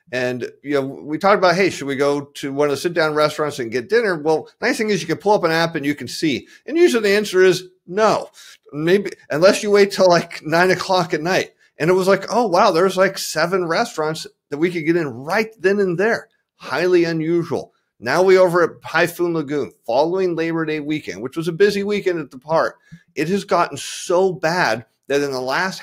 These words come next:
hour and a half of the opening, uh, or the park is open,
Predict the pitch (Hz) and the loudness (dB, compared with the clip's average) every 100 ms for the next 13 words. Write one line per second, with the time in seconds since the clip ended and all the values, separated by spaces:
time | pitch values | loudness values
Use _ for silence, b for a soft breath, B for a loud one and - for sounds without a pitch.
0 | - 156 170 175 143 156 156 151 131 127 | -6 -2 0 0 -2 -2 -2 -4 -6 -4
1 | 117 - 143 147 151 143 135 123 127 - | -4 -4 -4 -4 -6 -6 -8 -4 -2 -2
2 | 123 120 - 143 151 143 120 147 185 190 | -2 -4 -2 -2 0 -2 -2 -2 -2 -4